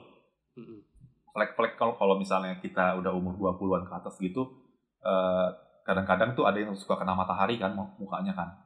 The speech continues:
Speaker 2: Nah, itu suka kayak ada bintik-bintik hitam gitu, dark spot gitu. Nah, itu gimana caranya kita nyelesain masalah-masalah itu. Nah, kalau Lunika ini, kita bener-bener fokus di mana?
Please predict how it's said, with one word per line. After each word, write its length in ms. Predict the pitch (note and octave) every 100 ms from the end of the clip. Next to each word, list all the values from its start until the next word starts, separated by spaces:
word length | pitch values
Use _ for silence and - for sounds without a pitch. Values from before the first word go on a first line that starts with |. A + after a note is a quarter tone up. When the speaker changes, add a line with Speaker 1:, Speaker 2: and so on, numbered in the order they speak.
| _
Speaker 2:
Nah, 160 | - F2
itu 140 | F2+ A2
suka 200 | G#2+ F#2+
kayak 180 | F#2+ F2
ada 160 | F2+
bintik-bintik 500 | F2 F#2+ F#2+ F#2+ F#2 F#2+
hitam 460 | G2 G#2 G2+ G2 G2
gitu, 440 | F#2+ G2 G2 -
dark 160 | F#2 F#2
spot 240 | - F#2+
gitu. 380 | G2 F#2+ F#2+ G#2 - - _ _ _ _ _ _ _ _ _ _ _ _
Nah, 160 | - F#2
itu 160 | A2+ D3 - - _ _ _ _
gimana 240 | G#2 G#2+
caranya 280 | - G2+ G#2
kita 220 | G2+ A2+
nyelesain 440 | G#2 G2 G2 F#2 F#2+
masalah-masalah 720 | F#2+ F#2 F#2 F2+ E2+ F2+ E2+
itu. 320 | F2+ G2+ F2+
Nah, 200 | F#2 E2
kalau 500 | - G2 F#2 - -
Lunika 360 | G#2 G2+ G2 F#2
ini, 340 | F2 A#2+ F3+ - _ _ _ _ _
kita 280 | G2+ C#3+
bener-bener 640 | C3+ G#2+ G2 F#2+ G2 C3+ C#3+ - _
fokus 340 | - - F#2
di 80 | A2
mana? 320 | G#2+ D3+ A#2